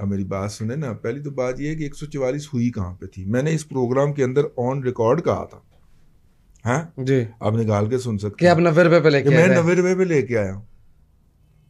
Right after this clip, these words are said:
Speaker 1: तो actually तो नब्बे रुपए से एक सौ दस तक का इजाफा हुआ है यार।
Speaker 2: जी, जी।
Speaker 1: ठीक है ना? ये आपकी गर्दन भी जब काटते हैं तो आपको कहते हैं कि देखें हम आपके ऊपर कितना एहसान कर रहे हैं, किस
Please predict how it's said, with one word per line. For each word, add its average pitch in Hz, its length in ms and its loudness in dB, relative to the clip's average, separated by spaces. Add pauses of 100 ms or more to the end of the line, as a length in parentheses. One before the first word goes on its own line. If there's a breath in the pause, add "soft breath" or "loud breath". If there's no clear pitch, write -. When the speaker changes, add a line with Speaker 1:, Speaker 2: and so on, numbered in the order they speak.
(200)
Speaker 1:
तो - 180 -6
actually 190 520 4
तो 214 220 2
नब्बे 143 280 4
रुपए 208 280 4
से 214 140 2
एक 180 120 4
सौ 202 180 4
दस 123 280 2
तक 175 180 2
का 285 80 2
इजाफा 147 420 0
हुआ 185 200 2
है 131 120 -2
यार। 127 260 -4 (1000)
Speaker 2:
जी, 143 220 0
जी। 123 200 -2 (340 loud breath)
Speaker 1:
ठीक 190 180 2
है 156 120 4
ना? 269 180 -2 (460 loud breath)
ये 175 220 0 (140)
आपकी 175 360 2
गर्दन 160 420 2
भी 339 140 2
जब 190 220 2
काटते 117 420 0
हैं 104 240 -4 (360)
तो 170 60 -2
आपको 147 240 2
कहते 147 200 -2
हैं 208 100 -2
कि - 160 -10
देखें 110 380 -2
हम 113 240 -2
आपके 117 300 0
ऊपर 123 220 -2
कितना 131 360 -4 (160)
एहसान 95 360 -4
कर 147 140 -6
रहे 80 160 -16
हैं, - 100 -20 (640 soft breath)
किस 208 160 -2